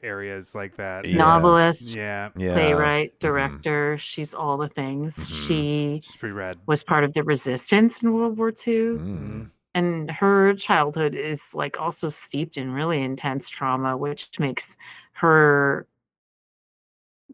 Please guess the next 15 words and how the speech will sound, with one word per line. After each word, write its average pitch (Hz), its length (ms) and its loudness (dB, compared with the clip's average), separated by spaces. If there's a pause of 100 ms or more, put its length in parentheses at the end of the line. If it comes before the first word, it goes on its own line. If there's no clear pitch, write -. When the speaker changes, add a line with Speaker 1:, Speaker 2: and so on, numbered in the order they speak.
Speaker 3:
being 160 220 4
the 147 80 2
writer 143 340 2
of 135 100 -4
Hiroshima 139 400 -2
Mon 131 160 -2
Amour 135 360 0
all 135 220 0
the 139 100 -6
more 127 200 -4
interesting, 135 580 -6
I 131 100 -4
think. 131 300 -8 (140)
Speaker 2:
Yeah. 80 300 -2
Speaker 1:
Mm. 85 140 -20